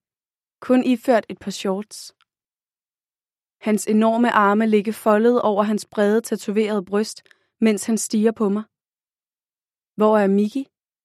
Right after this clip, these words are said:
spørger jeg med en panderynken. "Ingen Mickey i dag, Engel. Det er bare dig og mig. Kom herind," siger han, idet han går til kanten af ringen og løfter det midterste reb. Jeg går over,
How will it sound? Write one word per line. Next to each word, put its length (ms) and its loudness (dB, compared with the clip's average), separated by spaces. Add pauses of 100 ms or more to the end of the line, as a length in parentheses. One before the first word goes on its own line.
(360)
spørger 400 4
jeg 80 0
med 120 2
en 120 0
panderynken. 760 -2 (1000)
"Ingen 300 4
Mickey 260 2
i 80 -2
dag, 240 -2
Engel. 280 -2 (640)
Det 80 0
er 40 2
bare 200 2
dig 240 2
og 80 0
mig. 280 -4 (600)
Kom 160 -2
herind," 360 -2 (720)
siger 360 0
han, 360 -6
idet 340 2
han 120 -2
går 140 -2
til 180 -8
kanten 360 -4
af 140 -4
ringen 300 -4 (320)
og 100 2
løfter 320 2
det 140 0
midterste 420 -2
reb. 320 -8 (960)
Jeg 160 2
går 100 0
over, 320 2